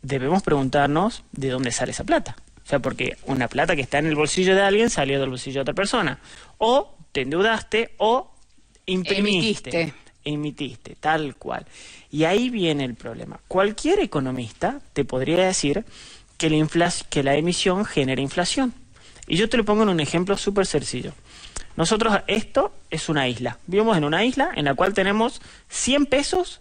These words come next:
Speaker 1: y cien cocos. Cada coco vale un peso, porque tenemos cien pesos y cien cocos.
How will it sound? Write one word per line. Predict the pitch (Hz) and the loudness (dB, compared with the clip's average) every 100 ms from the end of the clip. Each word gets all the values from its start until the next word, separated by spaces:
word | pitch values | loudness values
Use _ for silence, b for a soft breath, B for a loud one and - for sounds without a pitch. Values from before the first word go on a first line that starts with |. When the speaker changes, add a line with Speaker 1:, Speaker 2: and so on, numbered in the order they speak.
| - | -8
Speaker 1:
y | 160 | -4
cien | 139 190 202 208 - - | -2 2 2 0 -6 -2
cocos. | 143 - - - - b b b b b b - | -2 -2 -10 -14 -18 b b b b b b -2
Cada | 254 277 262 | 2 2 2
coco | - - 190 214 - - - - | -2 -2 -2 -2 -4 -20 -12 0
vale | 196 190 | 2 2
un | 160 | -2
peso, | 123 123 - - - _ _ _ _ - | -6 -8 -10 -12 -20 _ _ _ _ -8
porque | 147 | -4
tenemos | 139 147 | -4 -2
cien | 220 214 | -2 -2
pesos | 240 339 | -2 -2
y | 151 | -2
cien | 143 127 | -4 -6
cocos. | - - 127 | -8 -10 -16